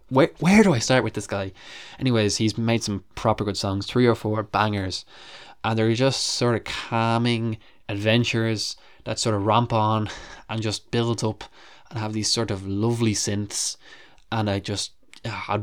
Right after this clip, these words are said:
actually wanna sleep in the, the, the, the sound waves. They're that good. They are amazing. But, <sighs> no words, no words.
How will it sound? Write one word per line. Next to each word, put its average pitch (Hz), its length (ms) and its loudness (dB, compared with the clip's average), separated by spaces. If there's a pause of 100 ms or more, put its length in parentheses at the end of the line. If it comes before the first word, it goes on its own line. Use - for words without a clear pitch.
(140)
actually 117 220 2
wanna 101 200 2
sleep 107 440 0
in 98 200 -2
the, 92 240 -4
the, 101 140 -2
the, 95 260 -6
the 101 160 -4
sound 104 440 -2
waves. 95 440 -6 (340)
They're 107 140 -2
that 104 260 6
good. 95 340 -6 (360)
They 104 160 -2
are - 220 -8
amazing. 95 720 -10 (760)
But, - 180 -2 (480)
<sighs> - 480 -10
no 104 160 2
words, 104 400 2
no 98 120 -2
words. 101 460 0